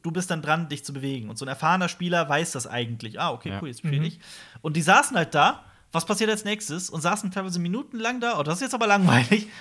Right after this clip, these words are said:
Speaker 1: und haben nicht gecheckt, dass das
Speaker 2: <laughs>
Speaker 1: Spiel losgeht.
Speaker 2: Ja.
Speaker 1: Und das ist bei The Last of Us zwei noch mal auf die, also perfektioniert. Wie du zum Beispiel, du musst dahin reiten und du reitest und irgendwann, es ist nicht so, dass du dich dann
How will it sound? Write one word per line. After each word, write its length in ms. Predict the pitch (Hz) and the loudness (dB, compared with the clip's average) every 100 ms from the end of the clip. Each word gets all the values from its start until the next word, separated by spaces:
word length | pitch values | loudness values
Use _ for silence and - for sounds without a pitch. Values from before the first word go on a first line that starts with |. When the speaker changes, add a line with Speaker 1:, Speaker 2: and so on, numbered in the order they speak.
| - | -2
Speaker 1:
und 100 | 139 | 0
haben 100 | 190 | 0
nicht 140 | 214 | -2
gecheckt, 260 | 180 - 226 | 0 4 6
dass 160 | 190 | 6
das 100 | 160 | 4
Speaker 2:
<laughs> 20 | 123 | 0
Speaker 1:
Spiel 180 | 226 | -4
losgeht. 400 | 175 123 - 190 - - - | -6 -6 -6 -8 -8 -16 -10
Speaker 2:
Ja. 100 | 98 | -4
Speaker 1:
Und 60 | 151 | -2
das 100 | 160 | -2
ist 120 | 214 | -2
bei 120 | 202 165 | -2 0
The 80 | |
Last 300 | 160 175 208 | 2 0 0
of 60 | 190 | -4
Us 140 | 185 | -4
zwei 180 | - 190 | 0 -2
noch 160 | 196 180 | -2 -4
mal 80 | 160 | -6
auf 180 | 151 - | -8 -8
die, 200 | 151 - | -8 -6
also 220 | 131 - _ | -8 -10 _
perfektioniert. 800 | 156 - 131 - 131 143 104 - _ - _ _ _ _ | -8 -6 -6 -6 -4 -4 -6 -8 _ -20 _ _ _ _
Wie 160 | 123 147 | -8 -6
du 100 | 156 | -6
zum 140 | 156 | -4
Beispiel, 500 | 156 156 156 151 143 | -4 -2 -2 -2 -2
du 80 | - | -8
musst 220 | 139 160 _ - | -10 -10 _ 2
dahin 280 | 151 160 151 | 4 4 2
reiten 360 | 147 226 277 311 339 _ _ _ _ _ | 2 2 -2 -14 -14 _ _ _ _ _
und 100 | 127 | -6
du 60 | 131 | 4
reitest 560 | 180 240 311 311 - | 4 4 -4 -8 -12
und 200 | 160 - | -14 -6
irgendwann, 580 | 233 285 269 220 214 - | -4 -4 -4 -4 -4 -6
es 120 | 156 214 | -8 -6
ist 140 | 240 | -4
nicht 120 | 190 | -4
so, 100 | 185 | -2
dass 140 | 165 156 | -2 -4
du 40 | |
dich 140 | 151 - | -8 -8
dann 180 | 131 | -10